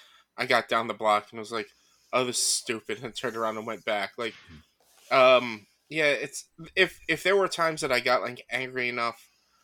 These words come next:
I, it was more so, like, I need to go for a walk, and I went and walked it off or whatever, but I, I never, like, plotted out, like, "Here's some clothes, put it in a bag, and I'm leaving."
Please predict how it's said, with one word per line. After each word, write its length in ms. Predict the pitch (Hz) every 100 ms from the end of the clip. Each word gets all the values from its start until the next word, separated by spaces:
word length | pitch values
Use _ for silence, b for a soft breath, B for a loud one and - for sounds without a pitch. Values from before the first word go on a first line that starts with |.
| _ _ _ _ _ -
I, 100 | 143
it 220 | 139 147
was 200 | 135 139
more 200 | 151 156
so, 200 | 143 160
like, 200 | 135 131 -
I 60 | 135
need 140 | 135
to 80 | 123
go 140 | 123
for 180 | 110 117
a 80 | 104
walk, 300 | 104 90 - -
and 100 | 113
I 60 |
went 180 | 117 -
and 120 | 113
walked 240 | 113 104 101
it 80 | 92
off 180 | 85 -
or 100 | 98
whatever, 380 | 113 107 101 101
but 200 | 107 98 - _ _ _ _ _
I, 140 | 135 135
I 120 | 131
never, 300 | 143 139 156
like, 260 | 131 117 - _ -
plotted 320 | 123 117 113
out, 260 | 110 110 - _ _ _
like, 120 | 110 -
"Here's 240 | 165 151
some 140 | - 135
clothes, 400 | - 139 127 123
put 180 | -
it 100 | 151 131
in 100 | 131
a 40 |
bag, 380 | 117 120 117 113
and 80 | 110
I'm 120 | 110
leaving." 400 | 110 107 107 98